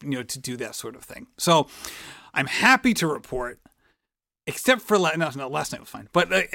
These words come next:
like, there are definitely been some <laughs> challenging moments, last night being one of them, in here in the Chittum house.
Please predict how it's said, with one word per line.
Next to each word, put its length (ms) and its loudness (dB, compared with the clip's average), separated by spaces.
like, 260 0
there 160 8
are 120 8
definitely 300 4
been 100 4
some 160 2
<laughs> 120 0
challenging 340 4
moments, 380 4
last 180 -2
night 160 2
being 160 2
one 120 2
of 60 -2
them, 200 -2
in 160 2
here 160 4
in 80 4
the 60 0
Chittum 240 0
house. 320 0